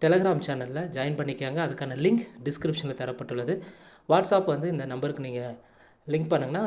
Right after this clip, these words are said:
WhatsApp குரூப்லயும் நம்ம ஜாயின் பண்ணிக்கலாம். நிச்சயமா அப்கமிங்காக வரக்கூடிய குரூப் ஃபோர் எக்ஸாமுக்கு இந்த முப்பது கேள்விகள் அடங்கிய மாதிரி தேர்வு உங்களுக்கு பயனுள்ளதாக இருக்கும். தினசரியாக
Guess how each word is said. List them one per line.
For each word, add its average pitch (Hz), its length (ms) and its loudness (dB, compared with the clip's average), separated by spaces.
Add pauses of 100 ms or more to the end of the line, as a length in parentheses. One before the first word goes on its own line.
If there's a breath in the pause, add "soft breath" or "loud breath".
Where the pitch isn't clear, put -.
(160)
WhatsApp 143 340 0
குரூப்லயும் 131 280 -4
நம்ம 131 180 -6
ஜாயின் 131 300 -2
பண்ணிக்கலாம். 139 400 -2 (320 loud breath)
நிச்சயமா 226 500 8 (160)
அப்கமிங்காக 196 460 4
வரக்கூடிய 151 500 2 (520 loud breath)
குரூப் 233 220 6
ஃபோர் 165 220 6
எக்ஸாமுக்கு 151 380 -4
இந்த 160 160 0
முப்பது 160 600 0 (880 loud breath)
கேள்விகள் 196 460 2
அடங்கிய 151 300 0
மாதிரி 160 360 2
தேர்வு 160 260 -4
உங்களுக்கு 175 340 -4
பயனுள்ளதாக 147 680 -2
இருக்கும். 220 420 -4
தினசரியாக 170 800 2